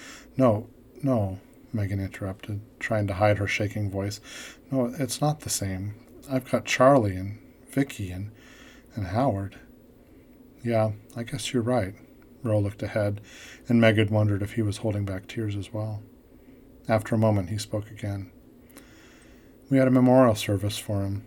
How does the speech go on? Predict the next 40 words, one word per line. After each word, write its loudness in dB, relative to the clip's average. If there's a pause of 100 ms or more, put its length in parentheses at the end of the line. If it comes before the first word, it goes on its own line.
(160)
there -2
at -2
the -16
police -8
department. -10 (640)
I -6
figured 2
someone 2
should -2
do 4
something, 0
and -8 (460)
by -2
that 2
time -2
I 0
realized 2
that 0
our -2
search -2
for -8
the -4
next -6
of -10
kin -4
was -6
gonna -8
come -8
up -8
empty. -6 (640)
It -2
wasn't 2
much, 0
but, -10 (220)
well, -4 (580)
I -20
thought -8
he -4
deserved -4
something." -8